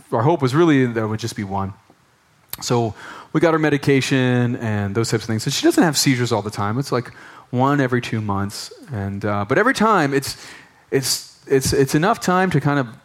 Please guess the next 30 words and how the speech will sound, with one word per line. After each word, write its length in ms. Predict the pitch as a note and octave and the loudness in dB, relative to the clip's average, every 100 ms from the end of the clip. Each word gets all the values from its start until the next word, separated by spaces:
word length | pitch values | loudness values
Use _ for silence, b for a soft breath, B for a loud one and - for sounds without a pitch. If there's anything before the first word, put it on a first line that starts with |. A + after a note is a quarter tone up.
| - | -4
put 160 | D3+ | -4
your 80 | C#3+ | -2
guard 380 | B2+ A#2+ C3 C3 | 0 2 2 2
down, 460 | C3 C3 C3 B2+ C3+ - | 0 0 0 -2 -8 -8
kind 160 | B2 | -4
of 120 | A2+ | -4
feel 120 | - A#2 | -2 -2
like, 160 | A2 | -2
"Okay, 400 | C3 C#3+ A#2+ A2 | -2 -2 -2 -2
maybe 240 | A#2 B2 C3+ | -2 -2 -2
the 80 | B2+ | 0
medicine's 400 | B2 B2+ B2+ A#2 | 0 -2 -4 -4
working 320 | A2+ - A2+ | -4 -4 -6
now." 300 | G#2+ G#2+ G#2 | -4 -4 -4
So, 100 | - | -2
and 100 | B2 | 0
then 80 | D3 | 2
it 60 | |
happens 260 | B2+ B2 A2 | 0 -2 -4
again. 180 | A2+ A2+ | -4 -4
You're 100 | G#2+ | -6
like, 140 | G2 | -6
"Oh," 420 | - - - - - B B B | -4 -4 -4 -8 -16 B B B
sort 200 | - C3 | -4 0
of 140 | A#2+ A#2 | 0 0
throws 260 | D3 C3 | 0 2
everything 300 | C#3+ D#3 D3 | 2 2 0
into 200 | C3 A#2+ | 0 0
a 60 | A2+ | -2
tailspin. 540 | - A2 - A#2+ G#2+ | -2 -4 -4 -4 -6